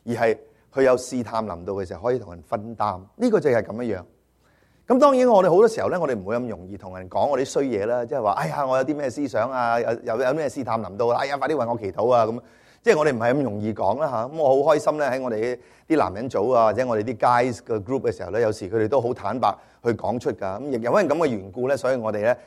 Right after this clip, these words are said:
career group 呢，我哋分男同女分開嘅。因為有時呢，係 co-ed group 有個好處嘅，但係，呃，但係，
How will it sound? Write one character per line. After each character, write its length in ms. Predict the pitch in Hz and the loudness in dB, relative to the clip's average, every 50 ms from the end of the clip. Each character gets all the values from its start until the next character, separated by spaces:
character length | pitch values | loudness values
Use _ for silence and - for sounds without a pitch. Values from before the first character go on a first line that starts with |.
| - _ - | -18 _ -10
career 360 | - 123 110 123 143 156 147 | -2 0 2 4 4 4 4
group 240 | 151 151 151 123 139 | 4 2 0 2 2
呢， 100 | 131 117 | 0 0
我 100 | 113 110 | 2 0
哋 120 | 101 101 | 0 0
分 280 | 92 - 147 139 135 127 113 | 0 0 -2 -2 -2 -6 -6
男 280 | 113 92 87 80 82 87 | -6 -6 -6 -8 -10 -12
同 220 | 85 87 82 82 85 | -14 -14 -14 -8 -6
女 160 | 90 90 98 | -6 -6 -4
分 240 | 98 - 127 123 123 | -2 -2 -2 -2 -2
開 240 | 113 110 110 104 98 | 0 0 0 0 0
嘅。 100 | 92 87 - _ _ _ _ | -4 -10 -14 _ _ _ _
因 100 | - 196 | -2 2
為 80 | 196 165 | 4 4
有 120 | 135 143 | 4 4
時 140 | - 120 101 | 2 0 0
呢， 100 | 110 151 | 2 2
係 240 | 156 113 113 107 104 | 2 2 -2 -2 -2
co-ed 300 | - - 127 135 165 - | -2 0 2 2 2 2
group 160 | - 202 156 | 0 0 2
有 100 | 143 131 | 4 4
個 60 | 127 110 | 4 2
好 80 | 117 | 2
處 80 | 123 147 | -2 -2
嘅， 420 | - - 120 113 98 107 110 123 - - - _ _ | -4 -6 -6 -2 0 0 0 0 -2 -8 -18 _ _
但 160 | - 123 127 | 2 2 4
係， 40 | 120 - - - _ - | 2 0 -6 -18 _ 2
呃， 280 | 123 117 113 117 113 - - - - - | 4 6 6 6 4 0 -6 -18 -6 0
但 180 | 123 120 117 120 | 2 2 4 2
係， 80 | 127 | 0